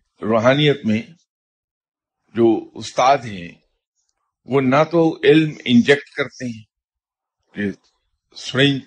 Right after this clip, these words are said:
पकड़ी, उसको इल्म से भरा और inject कर दिया, ना वो आपको खाने की सूरत में इल्म देते हैं कि ये खा लीजिए, इल्म का एक टुकड़ा है, जैसे आपने बर्फी का टुकड़ा खाया।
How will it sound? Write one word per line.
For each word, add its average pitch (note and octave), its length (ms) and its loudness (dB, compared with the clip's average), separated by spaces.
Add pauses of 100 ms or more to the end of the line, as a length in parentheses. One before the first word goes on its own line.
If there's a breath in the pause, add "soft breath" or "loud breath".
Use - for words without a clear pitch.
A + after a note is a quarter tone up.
पकड़ी, B2+ 460 -4
उसको G#2+ 280 -6
इल्म B2 320 0
से A#2 180 -6
भरा A2 400 2
और G2 280 -2
inject G#2 360 -6
कर F2+ 200 -16
दिया, E2+ 320 -20 (1400)
ना D#3 500 2 (400)
वो D3+ 220 0
आपको C#3 360 2
खाने C3 340 -2
की B2+ 140 -4
सूरत C3 320 -2 (100)
में B2+ 100 -2
इल्म A#2+ 360 0
देते A#2 260 0
हैं G#2+ 220 0
कि G2 320 -10
ये - 200 -18 (520)
खा A#2+ 120 0
लीजिए, G#2+ 500 2
इल्म G#2+ 280 0
का G2+ 200 -2
एक F#2 280 -8 (180)
टुकड़ा G#2+ 280 -2
है, F#2 220 -6
जैसे E2 340 -14 (640)
आपने F#2+ 440 -4
बर्फी G2+ 540 -4
का G#2+ 120 -2
टुकड़ा G2+ 320 -4
खाया। D#2+ 340 -4